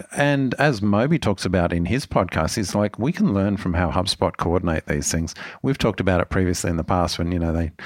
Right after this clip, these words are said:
acquired PieSync. It's like, "Oh, all you ever saw on LinkedIn was PieSync, PieSync, PieSync." But here's another one. It's, they've really done a good job of getting the news out on this one. But yeah, this is a good feature and it is really easy to use. And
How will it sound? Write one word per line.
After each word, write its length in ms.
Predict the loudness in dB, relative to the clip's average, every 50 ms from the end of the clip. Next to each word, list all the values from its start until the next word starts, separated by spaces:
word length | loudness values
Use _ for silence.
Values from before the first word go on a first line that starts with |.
| -10 -8
acquired 420 | -8 -4 0 0 2 2 0 0 -2
PieSync. 500 | -2 0 0 0 0 -2 -2 -2 -2 -2
It's 140 | -2 -2 -2
like, 220 | -2 0 0 2
"Oh, 160 | 2 2 2
all 240 | 2 2 2 2 2
you 120 | 2 2 2
ever 160 | 2 0 -2
saw 180 | -2 0 2 2 2
on 100 | 2 2
LinkedIn 400 | 0 0 0 0 0 2 2 2
was 120 | 0 0
PieSync, 540 | -2 0 2 2 2 2 0 -2 -2 -2 0
PieSync, 380 | 0 0 0 0 -2 -4 -2 0
PieSync." 340 | 0 0 0 -2 -4 -2
But 160 | 0 0 -2 -2 -4 -10 -10 -10 -10 -12 -6
here's 200 | -2 -2 0 2
another 220 | 2 2 2 2 2
one. 220 | 2 2 0 0 0
It's, 300 | -2 -2 -2 -6 -8 -4
they've 240 | -2 -2 -2 0 0
really 240 | 0 0 2 2
done 200 | 2 2 2 0
a 40 | 0
good 280 | 0 -2 -4 -4 -6 -4
job 220 | -2 -2 0 0
of 120 | -4 -4 -2
getting 260 | -2 0 0 0 0
the 60 | 0
news 260 | 0 0 0 0 0
out 240 | 0 0 0 -2 -4 -4
on 140 | -2 -2 -2
this 180 | -2 -2 -2 -2
one. 160 | -4 -4 -4 -8 -12 -12 -12 -12 -12 -14 -6 -2
But 80 | 0 2
yeah, 160 | 2 2 2
this 260 | 2 0 -2 0 2
is 140 | 2 4 4
a 40 | 4
good 180 | 2 2 0 0
feature 420 | 0 0 0 0 0 -2 -4 -4 -4 -4
and 180 | -2 0 -2
it 80 | -2 -2 -2
is 260 | -2 -2 -2 -2 -2
really 300 | 0 0 2 2 0 0 0
easy 240 | 0 0 0 0
to 80 | 0 0
use. 560 | 2 2 2 2 2 2 0 0 -4 -6 -10 -6 -4
And 640 | -2 0 0 2 2 2 2 2 2 0 0 -2